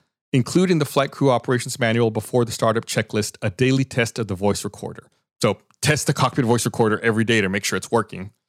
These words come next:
Establish fleet standardization objectives for air transport operations that include aircraft systems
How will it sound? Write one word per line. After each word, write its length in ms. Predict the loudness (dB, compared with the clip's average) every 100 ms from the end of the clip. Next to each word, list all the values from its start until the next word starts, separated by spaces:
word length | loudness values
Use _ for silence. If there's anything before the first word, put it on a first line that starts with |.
| _ _ _
Establish 580 | -2 2 2 2 -2 -2
fleet 320 | -4 -2 -2
standardization 680 | 0 0 2 0 0 0 -2
objectives 480 | 0 -2 0 -2 -2
for 200 | -4 0
air 100 | 0
transport 460 | 0 0 -2 0 0
operations 640 | 0 0 0 0 -2 -2
that 100 | -2
include 320 | -2 -2 -4 0
aircraft 420 | 0 2 -2 -2
systems 500 | -2 -2 0 -2 -2